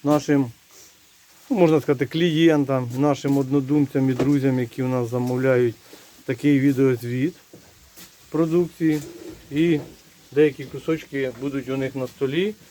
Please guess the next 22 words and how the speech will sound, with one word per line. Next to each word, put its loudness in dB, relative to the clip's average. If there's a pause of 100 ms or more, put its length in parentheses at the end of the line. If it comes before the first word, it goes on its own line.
(180)
вони -4
будуть -6
їх -2
готувати. -2 (240)
І -8
людям 0
приємно, 0
коли 0
вони 2
бачать -2 (500)
те, 0
що -8
купують. -2 (400)
Так -4
що, -2
друзі, 0
якось -2 (120)
так. -6 (100)
Ну, -6
а -2
я 2
щас -4